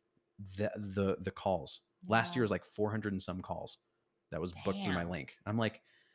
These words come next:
Speaker 1: and yet, you
Speaker 2: That's
Speaker 1: know,
Speaker 2: cool.
Speaker 1: and so then, and, and that's real, that's real. That's where those relationships
Speaker 2: Yeah.
Speaker 1: build. And guess
Speaker 2: Mm-hmm.
Speaker 1: what happens two years later when that person, like,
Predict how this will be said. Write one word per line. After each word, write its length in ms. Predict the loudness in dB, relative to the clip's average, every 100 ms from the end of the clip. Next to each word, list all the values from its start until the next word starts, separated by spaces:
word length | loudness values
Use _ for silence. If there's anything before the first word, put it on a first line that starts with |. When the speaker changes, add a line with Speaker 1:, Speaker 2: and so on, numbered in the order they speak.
| _ _ _ _ _ _ _ _ _ _ _ _ _ _ _
Speaker 1:
and 180 | 2 4
yet, 380 | 6 6 4 0 -4 -8 _ _ _ _ -4
you 100 | 2
Speaker 2:
That's 100 | 4
Speaker 1:
know, 100 | 4
Speaker 2:
cool. 80 | 4
Speaker 1:
and 100 | 4
so 220 | 6 6 8
then, 200 | 6 4
and, 240 | 4 4
and 280 | 6 6 6
that's 260 | 4 2
real, 440 | 6 8 10 8 4
that's 260 | 2 2
real. 300 | 4 4 4 -8 _
That's 180 | -2 2
where 60 |
those 180 | 4 4
relationships 640 | 6 4 4 0 0 -2 -4
Speaker 2:
Yeah. 60 |
Speaker 1:
build. 260 | -6 -8 -10 _ _ _ -6
And 120 | 0
guess 120 | 2
Speaker 2:
Mm-hmm. 80 | 2
Speaker 1:
what 60 | 0
happens 320 | 0 -2 -2
two 180 | 0 0
years 220 | 0 2
later 220 | 4 6
when 120 | 4
that 140 | 2 2
person, 460 | 0 2 0 0
like, 320 | 0 0 -2